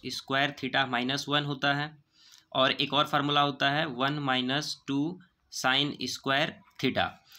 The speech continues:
तो यहीं से हम इसको डिराइव किए, sin square theta को यहाँ लिखे हैं तो सब उधर चला गया, इस तरह से ये फार्मूला यहाँ, यहाँ से निकला, ठीक है। चलिए, तो यहाँ पे अब हम लोग इसको लिख सकते हैं one minus cos two x by two D X, और ये लिमिट हो जाएगा ज़ीरो से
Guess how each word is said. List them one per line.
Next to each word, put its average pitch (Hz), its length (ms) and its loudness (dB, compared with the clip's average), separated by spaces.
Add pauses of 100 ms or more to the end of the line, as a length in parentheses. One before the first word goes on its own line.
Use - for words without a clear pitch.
(140)
तो 131 80 -4
यहीं 147 280 2
से 208 120 0
हम 170 60 2
इसको 165 180 -2
डिराइव 143 380 2
किए, 147 140 2
sin 143 240 0
square 147 280 0
theta 139 200 0
को 139 80 -2
यहाँ 135 180 0
लिखे 139 240 -2
हैं 175 140 -2
तो 123 120 -4
सब 127 260 -2 (520)
उधर 135 260 -2
चला 143 240 2
गया, 147 220 2
इस - 160 -2
तरह 127 140 -2
से 127 100 -4
ये 127 120 2 (120)
फार्मूला 127 280 0
यहाँ, 117 300 -4
यहाँ 151 200 4
से 156 100 -2
निकला, 104 340 2
ठीक 135 160 -2
है। 208 140 4 (800)
चलिए, 110 200 0
तो 139 80 0
यहाँ 147 240 2
पे 190 120 2
अब 175 100 4
हम 170 120 2
लोग 156 160 0
इसको 143 200 -4
लिख 151 160 2
सकते 127 280 -4
हैं 147 200 -4
one 135 300 0
minus 131 460 0 (120)
cos 127 280 2 (520)
two 151 100 4 (220)
x 131 260 0 (180)
by 120 100 4 (260)
two 147 100 0 (340)
D 113 100 4 (120)
X, 95 180 -2 (560)
और 120 120 0
ये 135 140 4
लिमिट 131 280 2
हो 147 40 -2
जाएगा 135 260 2
ज़ीरो 127 300 0
से 165 180 -2